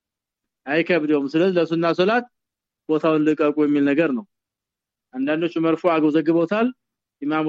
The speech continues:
ቡኻሪ ግን ትንሽ ሊያጣጥሉ ሲፈልግ አንዳንድ ዘገባ ዩርዋ ዩ-፣ እ፣ ይላሉ። እንደዚህ ያለ ወሬ ይወራል ብለው ይናገራሉ። ያን ጊዜ ትንሽ ሰነዱ ላይ ችግር አለ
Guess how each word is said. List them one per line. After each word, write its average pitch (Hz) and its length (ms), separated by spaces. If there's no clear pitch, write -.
ቡኻሪ 156 440
ግን 214 180
ትንሽ 151 280
ሊያጣጥሉ 160 560
ሲፈልግ 156 380
አንዳንድ 160 400
ዘገባ 170 320
ዩርዋ 175 440
ዩ-፣ 185 300
እ፣ 165 80
ይላሉ። 170 340
እንደዚህ 165 280
ያለ 180 240
ወሬ 190 260
ይወራል 175 720
ብለው 156 220
ይናገራሉ። 123 560
ያን 139 200
ጊዜ 170 240
ትንሽ 156 260
ሰነዱ 156 360
ላይ 170 180
ችግር 156 320
አለ 147 200